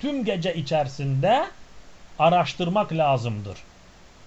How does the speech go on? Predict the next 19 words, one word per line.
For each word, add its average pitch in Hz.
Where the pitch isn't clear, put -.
Nitekim 247
Kadir 190
Gecesi 208
hakkında 156
birçok 233
hadis-i 165
şerif 160
rivayet 147
edilmiştir. 123
Bu 226
hadis-i 190
şeriflerde 139
Kadir 170
Gecesi'nin 185
yer 220
aldığı 160
gecenin 165
rakamı 180
hususunda 156